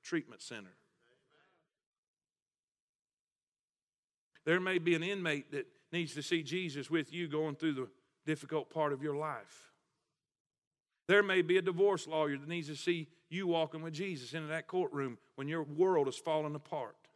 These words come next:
"Well, preacher, I just don't know how I'm gonna make it through the fire." I'll tell you how.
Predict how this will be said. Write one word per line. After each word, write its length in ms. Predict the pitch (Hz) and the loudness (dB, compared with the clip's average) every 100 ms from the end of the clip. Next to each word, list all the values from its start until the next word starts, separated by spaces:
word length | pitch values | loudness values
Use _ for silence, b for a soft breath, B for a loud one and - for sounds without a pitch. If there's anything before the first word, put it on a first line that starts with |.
| 160 170 170 _ _ _ _ _ _ _ _ _ _ _ _ _ _ _ _ _ _ _ _ _ _ _ _ _ _ _ _ _ _ _ _ _ | -20 -20 -20 _ _ _ _ _ _ _ _ _ _ _ _ _ _ _ _ _ _ _ _ _ _ _ _ _ _ _ _ _ _ _ _ _
"Well, 80 | 131 | -14
preacher, 320 | - 165 147 | -4 -2 -2
I 60 | 156 | -4
just 180 | 156 151 | -4 -6
don't 180 | 160 156 | -6 -4
know 80 | |
how 80 | 156 | -4
I'm 60 | 160 | -4
gonna 100 | 156 | -4
make 180 | 156 156 | -4 -6
it 100 | - | -2
through 120 | 170 | -2
the 80 | 160 | -2
fire." 340 | - 180 127 | -2 -2 -2
I'll 100 | 120 | -6
tell 220 | - 220 | -8 -8
you 120 | 160 117 | -6 -8
how. 220 | 113 | -10